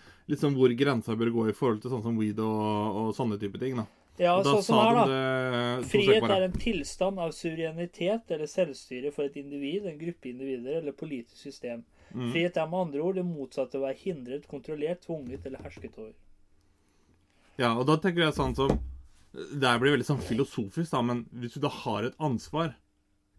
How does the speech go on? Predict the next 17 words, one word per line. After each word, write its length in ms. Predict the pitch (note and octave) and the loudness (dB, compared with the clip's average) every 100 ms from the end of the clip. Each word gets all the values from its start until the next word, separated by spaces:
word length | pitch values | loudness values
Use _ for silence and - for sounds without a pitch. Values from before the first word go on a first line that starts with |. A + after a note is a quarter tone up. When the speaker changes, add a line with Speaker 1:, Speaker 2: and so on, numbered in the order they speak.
| - | -8
Speaker 1:
da 80 | C3 | -4
har 220 | C3+ A2+ A2+ | 0 2 2
du 60 | |
jo 80 | B2 | 0
noe 240 | C3+ C3 G#2 | 2 0 -2
som 280 | A2 A2+ A2+ - | -2 -4 -4 0
kontrollerer 560 | C#3 A#2 B2 A#2+ G#2+ | 0 2 2 0 0
noe 160 | B2 A2+ | 0 0
du 80 | A2 | -2
må 160 | A#2 | -2
gjøre 160 | C3 B2 | -2 -2
da. 120 | C#3+ - _ - | -4 -8 _ -10
Altså, 220 | A2 A#2+ - - | -4 -4 -6 -6
du 60 | C#3 | 0
har 160 | B2+ A#2+ | 2 4
et 120 | B2+ | 2
ansvar 640 | D3 C#3 G#2+ F2 A2+ A2+ | 0 -2 -2 -6 -4 -2